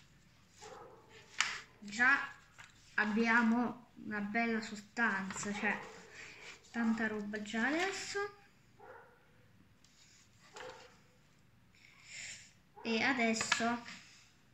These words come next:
prendiamo il, il liquido per lentine barra attivatore, lo potete chiamare come più vi piace. Ne mettiamo un bel po'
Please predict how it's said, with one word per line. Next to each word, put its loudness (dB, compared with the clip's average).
prendiamo 4
il, -2
il 0
liquido -2
per -6
lentine -2
barra -4
attivatore, -6
lo -4
potete -8
chiamare 0
come -10
più -2
vi 0
piace. 4
Ne -10
mettiamo -10
un -4
bel -2
po' -6